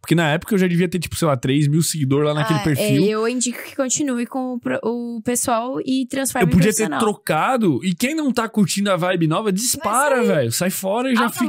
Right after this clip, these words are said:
Speaker 1: quem
Speaker 2: Automaticamente
Speaker 1: gostar.
Speaker 2: sai. Automaticamente
Speaker 1: Tem
Speaker 2: sai.
Speaker 1: nego até hoje, às vezes, amigo das antigas, que manda mensagem lá no outro, assim, "Pô, irmão, não sei o quê, vi teu trampo e tal." E eu, "Cara, pô, tô aqui, velho, todo dia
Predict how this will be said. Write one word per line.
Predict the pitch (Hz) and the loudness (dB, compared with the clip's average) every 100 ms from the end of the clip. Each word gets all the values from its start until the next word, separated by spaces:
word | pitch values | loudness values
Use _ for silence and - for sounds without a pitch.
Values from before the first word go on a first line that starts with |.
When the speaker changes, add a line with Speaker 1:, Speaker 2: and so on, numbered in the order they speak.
| 277 | 0
Speaker 1:
quem | 226 226 | -2 0
Speaker 2:
Automaticamente | 233 254 | -2 -2
Speaker 1:
gostar. | 240 254 | -2 -2
Speaker 2:
sai. | - 208 180 214 | -2 -4 -4 -10
Automaticamente | - 247 294 254 220 - 233 214 - | -6 -6 -6 -12 -10 -10 -8 -8 0
Speaker 1:
Tem | - | 2
Speaker 2:
sai. | 190 | 2
Speaker 1:
nego | 220 | 2
até | 226 233 | 0 0
hoje, | 226 233 220 | 2 2 2
às | |
vezes, | 196 214 196 | 2 2 2
amigo | 180 185 185 | 2 0 2
das | 190 | 2
antigas, | 180 170 - 180 220 | 2 0 2 2 2
que | - 208 208 | -2 -4 -2
manda | 190 202 208 | -2 -2 -4
mensagem | 202 190 - 185 190 | -4 -4 0 0 0
lá | 185 196 | -2 -2
no | 196 | -2
outro, | 185 202 220 202 | 0 -2 -4 -8
assim, | 165 214 | -8 -8
"Pô, | 202 220 | -8 -6
irmão, | 226 220 220 226 214 | -4 -4 -6 -6 -6
não | 202 | -4
sei | 185 196 | -2 -4
o | |
quê, | 185 208 | -2 0
vi | 190 | 0
teu | 175 202 | 0 -4
trampo | - 175 208 214 190 | -4 -4 -2 -2 -4
e | |
tal." | - 208 | -8 -6
E | 202 | -6
eu, | |
"Cara, | 190 - 226 220 156 | -6 -12 -18 -18 -20
pô, | 226 | -18
tô | 196 196 | -10 -8
aqui, | 196 - 185 | -8 -6 -4
velho, | 208 170 | -4 -6
todo | 127 165 175 | -6 -4 -2
dia | 156 | 0